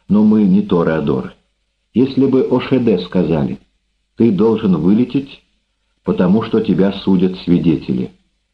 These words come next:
Ошеде ответил бы: «Ошибаетесь,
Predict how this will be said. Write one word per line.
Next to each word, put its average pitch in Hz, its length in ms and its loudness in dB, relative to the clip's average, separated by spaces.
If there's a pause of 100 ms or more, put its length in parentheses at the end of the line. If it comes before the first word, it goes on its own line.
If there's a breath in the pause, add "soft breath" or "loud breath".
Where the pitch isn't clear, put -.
(220)
Ошеде 131 480 0
ответил 92 580 0
бы: 76 260 0 (160)
«Ошибаетесь, 98 880 -2